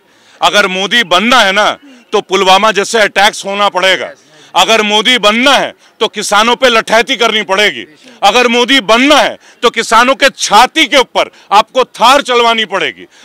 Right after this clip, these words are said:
अगर मोदी बनना है तो जो आवाज उठाए उसके घर में ईडी, crime branch, एसआईटी, डीआईटी सबको बिछाना पड़ेगा।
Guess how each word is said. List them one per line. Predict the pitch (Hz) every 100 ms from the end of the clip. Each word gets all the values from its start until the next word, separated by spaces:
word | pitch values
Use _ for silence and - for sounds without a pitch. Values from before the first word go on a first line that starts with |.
| 254
अगर | 196 240 240
मोदी | 233 240 277
बनना | 185 208 277 277
है | 151 - _ _
तो | 233
जो | - 247
आवाज | 269 240 247 254 220
उठाए | 208 247 202 - _ -
उसके | 233 - 247
घर | 185 220
में | 233 226
ईडी, | 226 247
crime | 220 214 226 220
branch, | 226 220 214
एसआईटी, | - 220 220 233
डीआईटी | 196 220 220 220 - - -
सबको | 240 233 247 175
बिछाना | 214 - 240 294 269
पड़ेगा। | 202 147 110